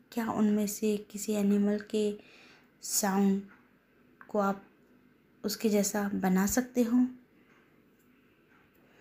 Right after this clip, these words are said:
Like goat, meh, meh,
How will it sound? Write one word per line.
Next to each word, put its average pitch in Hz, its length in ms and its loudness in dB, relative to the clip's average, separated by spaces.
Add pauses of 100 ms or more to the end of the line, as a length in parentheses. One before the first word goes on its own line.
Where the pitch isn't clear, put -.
(340)
Like 190 580 0
goat, 196 240 2 (1500)
meh, 202 520 6 (440)
meh, 208 460 6